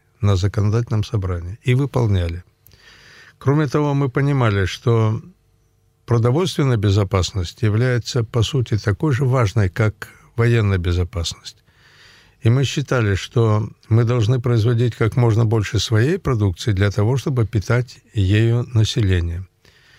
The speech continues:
И программу развития сельского хозяйства на предстоящие пять-десять лет мы тоже составили, и тоже её хорошо выполняли. Я должен сказать, что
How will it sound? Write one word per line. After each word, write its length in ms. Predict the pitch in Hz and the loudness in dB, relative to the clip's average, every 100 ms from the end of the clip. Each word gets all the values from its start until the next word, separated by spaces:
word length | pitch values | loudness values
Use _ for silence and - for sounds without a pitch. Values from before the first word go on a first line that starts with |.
| _ _ _ _ | _ _ _ _
И 160 | - 123 | 0 0
программу 640 | - 123 113 147 139 131 | 2 0 2 0 2 2
развития 520 | 120 120 - 120 117 | 2 0 0 0 0
сельского 440 | 101 139 113 - 110 | 0 0 0 0 0
хозяйства 640 | - 101 156 170 - 101 | 2 2 2 -2 -2 -2
на 220 | 90 101 101 | 0 0 0
предстоящие 960 | 113 101 - 117 110 110 - - 101 | 0 -2 -2 0 2 0 -2 -4 -4
пять-десять 1120 | - - 113 - - - _ 110 92 107 95 | -2 0 0 -2 -8 -20 _ -2 0 -2 -2
лет 180 | 123 135 | -2 0
мы 120 | 127 | -2
тоже 340 | 123 127 95 92 | 0 0 -2 -6
составили, 760 | - - - 101 90 85 95 - | -10 -12 -2 -2 -2 -6 -10 -2
и 100 | 117 | -2
тоже 320 | - 139 139 | 0 0 0
её 180 | 120 117 | 0 0
хорошо 400 | - 107 95 113 | -2 -4 -2 -2
выполняли. 640 | 101 98 104 98 85 80 87 _ _ _ _ - - - - _ - | -2 0 0 0 -2 -6 -14 _ _ _ _ -20 -20 -20 -20 _ -2
Я 140 | 123 | 0
должен 320 | 127 139 117 | 0 0 0
сказать, 420 | 120 - 117 160 139 | 0 0 0 0 -2
что 500 | - 143 123 113 | -4 -2 0 0